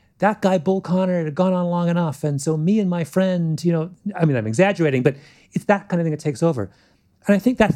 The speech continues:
happens a lot with successful people, is that their stories get edited and,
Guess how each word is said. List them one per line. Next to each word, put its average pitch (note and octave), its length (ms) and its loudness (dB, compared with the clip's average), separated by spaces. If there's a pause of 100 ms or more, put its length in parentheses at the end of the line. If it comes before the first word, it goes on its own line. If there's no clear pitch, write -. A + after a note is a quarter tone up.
happens G#3+ 540 0
a F3 60 0
lot C#3 260 0
with B2+ 320 -2 (200)
successful D3 560 -6
people, G#2 460 -8
is D3 260 -2
that D3 160 -4
their D#3 140 0
stories F3+ 400 0
get D#3+ 160 0
edited A2+ 500 -4 (800)
and, C3 560 -4